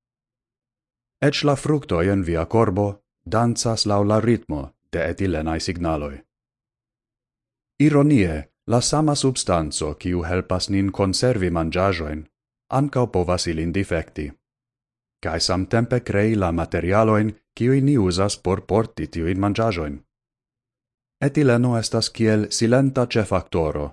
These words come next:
en la granda teatraĵo de homa inventemo kaj naturaj procezoj.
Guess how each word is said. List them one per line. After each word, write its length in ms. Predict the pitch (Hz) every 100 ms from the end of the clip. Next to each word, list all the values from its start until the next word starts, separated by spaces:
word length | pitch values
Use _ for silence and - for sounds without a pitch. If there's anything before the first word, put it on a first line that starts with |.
| _ _ -
en 160 | 82 85
la 120 | 82
granda 500 | 87 95 110 107 107
teatraĵo 760 | - 98 95 104 104 104 110 110 101
de 80 | 107
homa 400 | 95 95 104 120
inventemo 680 | 101 107 110 107 113 82 78 - _ _ -
kaj 200 | 76 85
naturaj 480 | 92 - 78 78 82
procezoj. 600 | 95 92 90 82 73